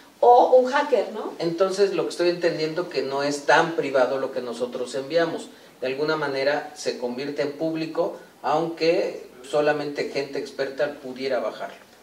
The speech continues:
Speaker 1: Así es.
Speaker 2: O sea, ahí está en algún lugar del, del espacio cibernético todo lo que tú y yo hablamos, todo lo que nos, eh, ma-, mandamos de mensajes,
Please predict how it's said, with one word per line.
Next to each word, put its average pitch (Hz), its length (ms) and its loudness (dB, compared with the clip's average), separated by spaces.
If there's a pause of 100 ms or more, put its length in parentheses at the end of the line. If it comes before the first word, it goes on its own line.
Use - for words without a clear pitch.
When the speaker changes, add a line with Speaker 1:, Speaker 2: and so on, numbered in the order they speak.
(140)
Speaker 1:
Así 233 380 -4
es. 196 240 -6
Speaker 2:
O - 20 -16
sea, - 180 0
ahí 202 300 6
está 185 220 8
en 175 120 6
algún 160 320 0
lugar 147 380 4
del, - 320 -4
del 117 220 -6
espacio 147 400 0
cibernético 165 800 -2 (440)
todo 175 240 10
lo 160 140 4
que 147 100 0
tú 147 140 -4
y 160 60 -6
yo 156 120 4
hablamos, 160 680 2
todo 147 200 0
lo 135 200 -2
que 127 100 -6
nos, 120 460 -8
eh, 120 260 -4
ma-, 120 100 -10 (140)
mandamos 120 460 -6
de 117 80 -4
mensajes, 151 800 2